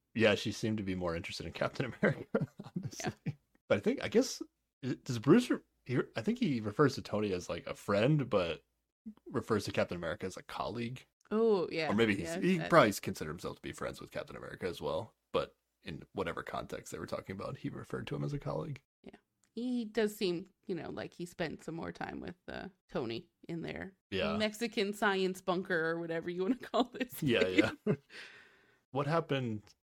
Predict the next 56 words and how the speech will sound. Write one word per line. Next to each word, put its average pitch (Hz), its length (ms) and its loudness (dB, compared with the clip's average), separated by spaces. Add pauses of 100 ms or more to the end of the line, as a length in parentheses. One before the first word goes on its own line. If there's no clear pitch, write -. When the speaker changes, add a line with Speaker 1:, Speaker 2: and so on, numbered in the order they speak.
Speaker 1:
trying 117 120 -8
to 107 60 -6
remember. 110 380 -8 (240)
'Cause 123 140 0
Speaker 2:
Oh, 208 140 0
so 214 280 2
Speaker 1:
Tony 190 240 10
lost 110 280 8
his 98 120 -4
family, 87 440 -2
right? 73 300 -4 (220)
No, 117 300 10
he 107 160 2
didn't. - 380 -4
He 107 120 -4
was 85 160 -2
the 85 80 -2
Speaker 2:
Mm. 85 40 -4
Speaker 1:
one 85 160 -2
that - 160 -6
didn't - 260 -8
lose - 140 -16
his 113 120 -12
family. 65 380 -10
Okay. - 240 -4 (200)
I 110 80 0
don't 117 100 4
know. - 160 -4 (100)
I - 40 -2
don't 117 100 0
know 127 40 0
Speaker 2:
Yeah. 123 60 0
Speaker 1:
why - 80 0
Tony 90 280 -8
spent 80 240 -8
so - 100 -8
much 101 160 -10
time 101 120 -6
with - 160 -10
Bruce 90 320 -8
during 87 240 -8
the - 60 -14
blip 170 300 -6 (160)
<laughs> - 160 -8
down - 260 -2
here. 208 380 2
Speaker 2:
<laughs> - 60 -10 (1400)
Speaker 1:
But 117 80 -2
then, 202 200 8
uh, 104 320 10
Bruce 143 500 2
is 120 80 -2
also 113 240 2
gonna 95 140 -2
have 95 100 0
an 82 80 -6